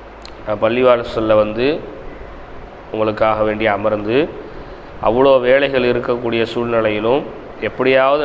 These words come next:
நாமளும் ஓதிடணும், நீங்களும் ஓதிடணுங்கிறதுக்காக காலையில நாலு மணிக்கு உங்களுக்கு நான் இப்ப இந்த பாடத்தை எடுத்துக்கிட்டு இருக்கிறேன். அப்ப அதுக்கான ஒரு தியாகம் அப்படிங்கிறது நம்மள்ட்ட இருக்கணும். அதுக்காக நம்ம என்ன திட்டம் தீட்டுறோம், அதை அடையிறதுக்கு நம்ம என்ன பிளான் வைக்கிறோம் அப்படிங்கிறத பொறுத்து தான் இது நமக்கு கிடைக்கும்.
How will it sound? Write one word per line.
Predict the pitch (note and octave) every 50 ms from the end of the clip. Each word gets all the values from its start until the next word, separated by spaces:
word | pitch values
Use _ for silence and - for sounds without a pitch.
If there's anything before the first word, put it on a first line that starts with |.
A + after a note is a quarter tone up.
| B2+ A#2+
நாமளும் | A#2 A#2+ C3+ C3+ C3 C3 B2+ A#2+ B2
ஓதிடணும், | B2 A#2+ A#2+ A#2 A#2 A#2+ C#3 C#3 B2
நீங்களும் | B2 B2 B2 B2+ B2+ B2+ A#2+ A#2
ஓதிடணுங்கிறதுக்காக | A#2 A#2 A#2 A#2 A2+ A2 A2+ A2+ A2 G#2+ G#2+ G#2+ G#2+ G#2+ A2+ G#2 A2 A#2+ B2+ -
காலையில | A#2 A2+ A2+ A2 A2+ A2+ B2 A#2+ A#2 A2+
நாலு | A2+ A#2 A#2 A#2 A2+
மணிக்கு | A2+ A#2+ A#2+ B2+ A#2+
உங்களுக்கு | A2+ A2 G#2 G#2+ G#2+ G#2+ G#2
நான் | A2 C3+ - - - - - - - - - - - - -
இப்ப | A2 A#2+ B2+
இந்த | B2 A#2 A2+ -
பாடத்தை | A2 A2 A#2+ B2 A#2+ - A2+
எடுத்துக்கிட்டு | A2 A2 G#2+ A2 G#2+ G#2 G#2
இருக்கிறேன். | G2+ G2 G#2 F#2+ - - - - -
அப்ப | - - C#3 C3+ B2+ A#2+
அதுக்கான | B2+ D3 F3+ C#3 - E3 E3 E3 D#3+ D#3 D#3 D3+ D3 C#3
ஒரு | C3 B2+ B2 - - - - - - - - -
தியாகம் | C3+ C3+ D3+ E3 F3 E3+ E3 D#3+ D3+
அப்படிங்கிறது | C#3+ C#3 C#3 C3+ C3+ C#3 C#3 C3+
நம்மள்ட்ட | C3+ C3 C3 C3 B2+ A#2+ B2
இருக்கணும். | C3+ D3 D3+ - C#3+ C3 C#3+ - - - - - - - - - - - -
அதுக்காக | B2+ C#3+ F3 E3+ E3+ F3 F3+ G3 G3 F#3
நம்ம | F#3 F3+ E3 D3+ D#3
என்ன | E3 E3+ F3 E3+ -
திட்டம் | D#3 C#3 - F3 E3+ D#3+
தீட்டுறோம், | D#3+ D3+ C#3+ D3 C#3+ C#3+ C#3 C3+
அதை | C3+ C3 B2+ B2+
அடையிறதுக்கு | C3 D3 D#3+ E3 E3 D#3+ D#3 D#3+ D3+ - F3 D#3+
நம்ம | D#3 D3 D3 C#3 C#3
என்ன | D3 D#3 D#3+ D3+ D#3+ -
பிளான் | C#3 C#3 D3 D#3+ D#3+ D3+
வைக்கிறோம் | C#3+ C3+ C3+ - D3+ D3 D3+ D3+
அப்படிங்கிறத | C#3 C3+ C3+ C#3 C#3 C#3 C3+ C3 B2+ -
பொறுத்து | - C3 C3+ C3+ - D3+
தான் | D3+ D3+ C#3
இது | C3 C3 A#2+
நமக்கு | B2 A#2+ A#2 -
கிடைக்கும். | A2+ A2 A2 G#2+ - -